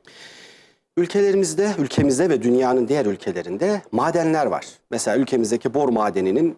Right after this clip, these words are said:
varlığından gurur duyuyoruz ya da Karadeniz'de doğal gaz bulduk diye herkes sevindi. Ülkelerin maden zenginlikleri gibi zeki çocuklar, üstün zekalı, özel yetenekli, yüksek potansiyelli çocuklar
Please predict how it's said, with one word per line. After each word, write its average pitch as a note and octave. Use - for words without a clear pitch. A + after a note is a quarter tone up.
varlığından B2
gurur C#3
duyuyoruz A#2
ya A#2+
da A2+
Karadeniz'de B2
doğal C3
gaz A2
bulduk B2
diye F3
herkes E3
sevindi. G2
Ülkelerin F#3
maden C3+
zenginlikleri A2+
gibi G2+
zeki G#2+
çocuklar, E2+
üstün E3+
zekalı, F#2
özel B2+
yetenekli, F#2+
yüksek F3+
potansiyelli F#2
çocuklar C3+